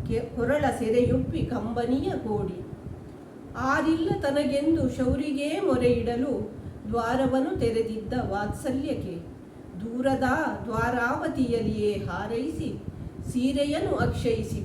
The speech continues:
ಪೊರೆದಿದ್ದನು. ಈ ಪರಿಲಿ ಘಟಿತಿ-, ಘಟಿಸಿತ್ತು ದ್ವಾಪರದಿ ದೌರ್ಜನ್ಯ, ಜೋಪಾನ ಮಾಡಿರೈ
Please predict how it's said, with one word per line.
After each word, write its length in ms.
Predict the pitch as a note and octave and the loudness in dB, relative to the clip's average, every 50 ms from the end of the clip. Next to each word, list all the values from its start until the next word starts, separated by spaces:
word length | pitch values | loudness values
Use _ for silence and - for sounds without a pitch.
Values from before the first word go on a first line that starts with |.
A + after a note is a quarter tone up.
| - | -4
ಪೊರೆದಿದ್ದನು. 1040 | G3+ G3+ G#3+ A3+ A#3+ B3+ C#4+ C#4 C4 - C4+ C#4+ B3+ G#3 F3 E3 - - - - - - - - - - - - - - - - - - - - - - | -4 -2 -2 -2 -2 -2 0 -2 0 0 0 0 2 0 0 -2 -4 -4 -6 -6 -6 -8 -8 -8 -10 -10 -10 -10 -6 -4 -4 -4 -4 -6 -8 -4 0 2
ಈ 160 | B3+ C4+ D4 D4 | 4 4 4 4
ಪರಿಲಿ 480 | D4 C#4+ C#4 C4+ D#4 D#4+ - D#4+ - | 2 2 2 4 4 2 2 0 0
ಘಟಿತಿ-, 800 | - C4 C4+ C4+ C#4+ C#4 - - D#4 - - - - - - - | 2 2 2 2 2 0 -2 -2 -2 -2 -2 -4 -4 -4 -4 -2
ಘಟಿಸಿತ್ತು 760 | A#3 B3+ B3 C#4+ C#4+ - - D#4+ F4+ E4+ - - - - - | -2 -2 -2 -2 -2 -2 -2 -2 -2 -4 -4 -2 -2 -2 0
ದ್ವಾಪರದಿ 760 | - A#3+ A#3 A#3+ B3 B3 C4 B3+ B3+ C#4 D4+ - D#4+ - G#3 B3 | 0 -2 -2 -2 -2 0 0 0 0 0 0 0 -2 -2 0 0
ದೌರ್ಜನ್ಯ, 640 | A3+ A3+ A#3+ A3 - A#3+ A#3 A#3 A#3+ A#3 B3+ C#4 C4 G#3 - - - - - - - - - - - | 2 2 0 0 0 0 0 0 0 0 0 0 -2 -2 -4 -6 -8 -10 -10 -12 -12 -10 -10 -8 -4
ಜೋಪಾನ 600 | - B3 B3 C4 C#4 C#4 - C#4 C4+ C#4+ D#4+ F#4 F4+ D4 C4+ | 0 2 4 4 4 4 2 4 4 4 4 4 2 2 4
ಮಾಡಿರೈ 560 | B3+ A#3 A#3 A#3+ A3+ A#3+ A#3 A3 A3+ A3+ A#3+ | 4 4 4 2 2 2 2 2 2 2 0